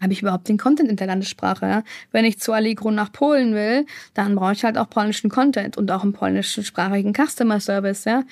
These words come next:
Für den Second Level Customer Support. Also das sind so Fragen, die sich dazu stellen. Deswegen bin ich immer ein Fan von, in welchen Ländern sind wir schon gefragt? Welche Marktplätze gibt's in den Ländern noch, auf die wir da auch können? Weil dann hast du in der Regel den Content schon oder zumindest eine Basis in dem Land.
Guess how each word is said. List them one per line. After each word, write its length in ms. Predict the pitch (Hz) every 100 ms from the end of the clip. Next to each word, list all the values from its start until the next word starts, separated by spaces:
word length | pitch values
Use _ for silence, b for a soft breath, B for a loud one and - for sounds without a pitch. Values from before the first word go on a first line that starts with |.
| B B B
Für 160 | - 208
den 120 | 202
Second 300 | 202 196 202
Level 220 | 202 -
Customer 440 | - 196 - -
Support. 380 | 196 202 - -
Also 140 | - 208
das 140 | 208
sind 120 | 277
so 120 | 247
Fragen, 400 | 220 - 220 269
die 60 | 233
sich 120 | -
dazu 400 | 202 196 - 302
stellen. 540 | 330 - 208 220 262 262 B B
Deswegen 320 | 226 240 247 247
bin 80 | 262
ich 100 | 262
immer 180 | 247
ein 100 | 240
Fan 400 | 233 - 240 254
von, 320 | 247 240 226 220 B B B
in 160 | 226 208
welchen 340 | 247 277 240
Ländern 360 | 226 233 220 208
sind 240 | - 262
wir 100 | 269
schon 180 | 240 233
gefragt? 680 | 208 - 202 226 370 - - B B B
Welche 240 | 135 -
Marktplätze 400 | 240 240 247 240
gibt's 200 | 220 233 240
in 60 |
den 100 | 214
Ländern 340 | 208 233 247 240
noch, 320 | 233 233 - -
auf 160 | 220
die 180 | - 226
wir 80 | 226
da 140 | 208
auch 160 | 214 -
können? 440 | - 196 196 262 B B
Weil 100 | -
dann 120 | 208 208
hast 180 | 226
du 60 | 226
in 60 | 220
der 120 | 214
Regel 180 | 214 208
den 120 | 202
Content 380 | 202 247 247 214
schon 100 | 208
oder 120 | 202
zumindest 440 | - 226 240 226
eine 80 | 214
Basis 400 | 202 196 214 208
in 100 | 226
dem 120 | 208 202
Land. 340 | 190 190